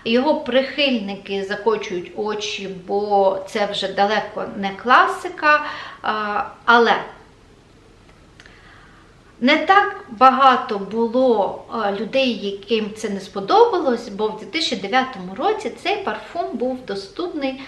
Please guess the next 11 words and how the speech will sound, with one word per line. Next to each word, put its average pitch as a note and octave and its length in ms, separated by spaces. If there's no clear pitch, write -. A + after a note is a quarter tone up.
лише A#3 380
в G3+ 200
бутіках. F3+ 760
Тобто - 280
його F#4 220
можна D#4+ 220
було B3 240
купити A#3 640
лише F#3 300
в F#3+ 140
бутіках. - 580